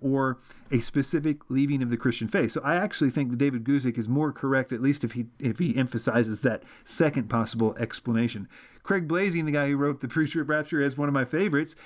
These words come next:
He believes that the apostasy is unknowable. What he believes is that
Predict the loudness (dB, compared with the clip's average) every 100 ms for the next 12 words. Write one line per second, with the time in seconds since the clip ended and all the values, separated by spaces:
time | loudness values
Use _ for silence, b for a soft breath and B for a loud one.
0 | B -4 -2 2 2 2 0 -2 0 0
1 | 2 0 0 -2 -2 0 0 -2 -4 _
2 | _ -4 0 0 0 0 2 2 0 -4
3 | -10 _ _ 0 2 2 0 0 0 -2
4 | -2 -2 -2 0 2 0